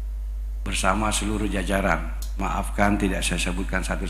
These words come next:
persatu, Pak Sekda, bersama Ibu, yang sekaligus juga Ketua P K K,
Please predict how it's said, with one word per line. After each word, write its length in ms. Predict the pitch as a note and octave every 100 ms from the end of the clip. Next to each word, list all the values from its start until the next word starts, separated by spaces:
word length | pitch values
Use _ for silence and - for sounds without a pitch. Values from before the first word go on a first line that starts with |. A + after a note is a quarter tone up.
| F#2+ -
persatu, 640 | - G2 F2 - A#2 D3 D3 - - - -
Pak 240 | F2 D#2
Sekda, 720 | - G2 - F#2+ A2 C#3 - - - - - - - -
bersama 560 | F2 - F#2 G2 F#2+ -
Ibu, 320 | F#2 G2 A2+ C#3+ - - - - - - F#2+
yang 80 | F#2
sekaligus 480 | - F#2+ F2+ G2
juga 320 | - F#2+ F#2+ F2
Ketua 640 | F2+ F#2+ G2 F#2+ F#2 F2 - - - - - - - - - - -
P 80 | G2+
K 160 | G2+
K, 80 | G2+